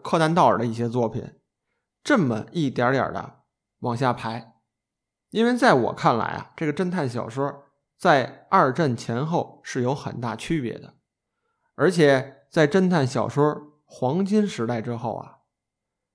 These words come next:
各国各地都有自己的本土的小说产生，所以这个分类啊，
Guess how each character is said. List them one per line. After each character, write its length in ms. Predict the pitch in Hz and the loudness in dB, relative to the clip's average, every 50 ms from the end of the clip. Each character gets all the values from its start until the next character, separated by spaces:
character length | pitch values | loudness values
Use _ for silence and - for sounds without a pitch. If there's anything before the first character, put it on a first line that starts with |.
| _ _ _ _ _ _ | _ _ _ _ _ _
各 240 | - 190 175 143 131 | 4 6 6 6 6
国 240 | 120 131 143 175 | 6 4 4 4
各 220 | 165 170 165 147 143 | 4 4 2 4 4
地 400 | 165 151 117 - - - _ _ _ _ _ _ | 2 0 -2 -4 -10 -20 _ _ _ _ _ _
都 280 | - 202 214 214 190 | 4 4 6 6 4
有 180 | 139 113 104 110 | 4 2 0 -4
自 180 | - - 165 131 | -4 -4 -2 -2
己 80 | 113 | -2
的 380 | 90 90 98 101 - - _ _ _ | -2 -4 -8 -8 -10 -16 _ _ _
本 240 | - 127 147 196 220 | -2 -2 0 0 -4
土 180 | - - 110 | -2 -4 -6
的 100 | 104 117 | -4 -4
小 200 | 120 - 107 110 | -6 -6 -8 -8
说 180 | 123 - 113 110 | -8 -10 -12 -12
产 220 | - - - 113 | -12 -14 -16 -12
生， 300 | - 127 113 113 - _ _ _ _ _ _ _ _ _ _ _ _ _ _ _ _ _ _ _ _ _ _ _ | -12 -12 -12 -12 -14 _ _ _ _ _ _ _ _ _ _ _ _ _ _ _ _ _ _ _ _ _ _ _
所 220 | - - 180 220 | -2 2 4 4
以 80 | 220 - | 4 4
这 280 | 214 - 320 294 180 | 4 2 4 4 4
个 100 | 123 120 | 2 0
分 260 | 117 - 131 127 127 | 0 0 0 2 2
类 140 | 127 117 104 | 0 0 -2
啊， 240 | 82 - - - | -4 -8 -12 -16